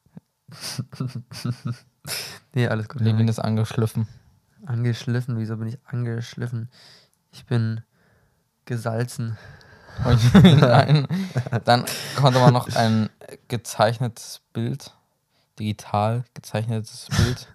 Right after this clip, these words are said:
Speaker 1: <laughs>
Speaker 2: erkennen. Übrigens ist der Körper von Marge
Speaker 1: Ach.
Speaker 2: Simpson.
Speaker 1: Ach stimmt, doch, das Bild habe ich gesehen. Oh, ich glaub, da war ich schon wieder komplett weg, wirklich.
Speaker 2: Willst
Speaker 1: Also
Speaker 2: du's digital sehen?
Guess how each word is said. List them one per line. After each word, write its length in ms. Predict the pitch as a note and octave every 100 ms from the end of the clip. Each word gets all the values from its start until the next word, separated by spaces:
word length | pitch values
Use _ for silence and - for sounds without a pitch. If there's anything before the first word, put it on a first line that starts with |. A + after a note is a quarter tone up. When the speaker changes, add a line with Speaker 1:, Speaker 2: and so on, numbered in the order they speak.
| _
Speaker 1:
<laughs> 480 | - - - - _
Speaker 2:
erkennen. 560 | - - B2 C3 C#3 -
Übrigens 440 | - - B2 A#2 -
ist 160 | -
der 80 | G#2
Körper 460 | - A#2 A2 A#2+ A2
von 260 | - G#2
Marge 260 | G2 F#2+ F#2+
Speaker 1:
Ach. 40 | -
Speaker 2:
Simpson. 580 | - A2 A2+ - D3+ D#3+ _
Speaker 1:
Ach 120 | B2 B2+
stimmt, 300 | - D#3 C#3
doch, 100 | C#3
das 140 | B2+
Bild 160 | C3 C3+
habe 100 | B2+
ich 100 | B2
gesehen. 380 | A#2+ B2 C3 B2 _ _ _
Oh, 40 | B2+
ich 120 | -
glaub, 160 | -
da 140 | - G#2
war 100 | A2
ich 100 | G#2+
schon 100 | A#2+
wieder 120 | A#2
komplett 300 | - A#2 A2+
weg, 200 | A2+ A2+
wirklich. 260 | A#2+ A#2 A2+ - - -
Speaker 2:
Willst 160 | C3+
Speaker 1:
Also 60 | C3+
Speaker 2:
du's 80 | -
digital 400 | C3 A#2+ C#3 C#3
sehen? 240 | C#3+ D3+